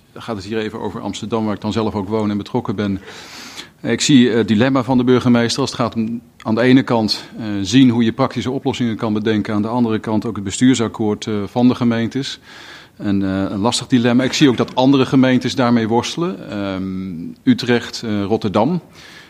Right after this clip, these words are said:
Eh, daar zien we het niet in de media terugkomen, maar ik weet dat, eh, heel veel particuliere instellingen met akkoord van de gemeentes daar wel tot een praktische oplossing, eh, komen.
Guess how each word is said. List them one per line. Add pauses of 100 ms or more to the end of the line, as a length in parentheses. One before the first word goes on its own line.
(140)
Eh, (180)
daar
zien
we
het
niet
in
de
media
terugkomen,
maar
ik
weet
dat,
eh, (240)
heel
veel
particuliere
instellingen
met
akkoord
van
de
gemeentes
daar
wel
tot
een
praktische
oplossing,
eh,
komen.